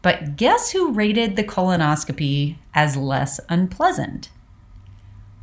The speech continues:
Over and over again, it was the subjects in the second group, the one with the extra scope time. Why?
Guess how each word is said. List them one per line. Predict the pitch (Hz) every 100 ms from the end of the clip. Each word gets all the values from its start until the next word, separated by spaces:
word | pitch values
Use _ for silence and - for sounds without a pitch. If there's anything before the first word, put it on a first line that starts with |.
| -
Over | 220 339 403 392
and | 320
over | 277 226 165
again, | 139 135 139 175 185 -
it | 180 208
was | 214
the | -
subjects | 247 - 131 - 160 -
in | - 160 151
the | 196
second | 262 415 247 -
group, | - - - -
the | -
one | 156 160 160 180
with | 156 170 -
the | 151 165 180 -
extra | 160 - 214
scope | 214 - 349 -
time. | - 139 80 - - - - - - - - 156
Why? | 156 165 233 320 311